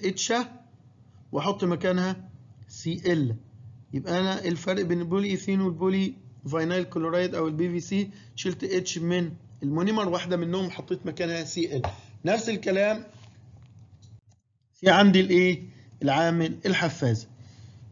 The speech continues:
طيب. بعد كده بنتكلم على المثال الثاني لبلمرة التكاثف، هي النايلون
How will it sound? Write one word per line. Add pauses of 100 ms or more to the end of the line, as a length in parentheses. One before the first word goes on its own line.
(120)
طيب. (720)
بعد
كده
بنتكلم
على (720)
المثال
الثاني
لبلمرة
التكاثف،
هي (560)
النايلون